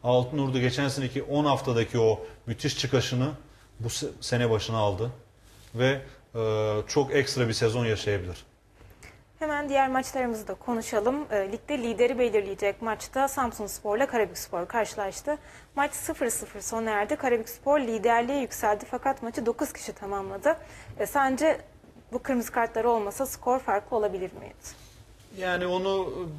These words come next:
Speaker 1: bilemeyiz tabii. Yani, e, onu bilemeyiz ama kırmızı kartlar çok kötü kartlardı.
Speaker 2: Hı hı.
Speaker 1: Çok, ikisi de.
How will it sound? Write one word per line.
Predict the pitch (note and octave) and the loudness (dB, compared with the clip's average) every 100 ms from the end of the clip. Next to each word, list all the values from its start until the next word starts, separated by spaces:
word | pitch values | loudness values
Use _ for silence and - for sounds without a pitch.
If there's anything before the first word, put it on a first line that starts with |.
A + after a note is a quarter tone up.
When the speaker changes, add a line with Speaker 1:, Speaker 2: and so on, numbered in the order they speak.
| D3+ | -4
Speaker 1:
bilemeyiz | F3+ F#3+ F3+ C3+ - | 0 2 4 2 2
tabii. | G2 | 0
Yani, | G#2+ A2 A2 G#2+ G#2 A#2+ | 2 2 0 -4 -6 -8
e, | A#2 A#2 A2+ | -6 -4 -4
onu | B2 C3 | -2 -2
bilemeyiz | C#3 E3+ F#3 G3 G3 | -2 -2 -2 -2 -2
ama | F3+ D3+ | -2 -2
kırmızı | - D#3+ D#3+ E3 | 0 0 0 -2
kartlar | - D#3 D3+ - D#3+ D#3 | 0 2 2 2 2 2
çok | D#3 D3 - - - - - | -2 -6 -12 -20 -20 -20 -2
kötü | C#3+ C3+ C3+ | 0 0 0
kartlardı. | B2 G#2 G#2 F#2+ F#2 | 2 0 0 -2 -2
Speaker 2:
Hı | G#2 | -4
hı. | |
Speaker 1:
Çok, | G#2 C3 G#3+ - - - C3 B2 - - - - - | -4 -4 -8 -18 -20 -18 -14 -14 -16 -20 -20 -14 -6
ikisi | C3+ D#3 - E3 | -2 -2 0 2
de. | A2 | 2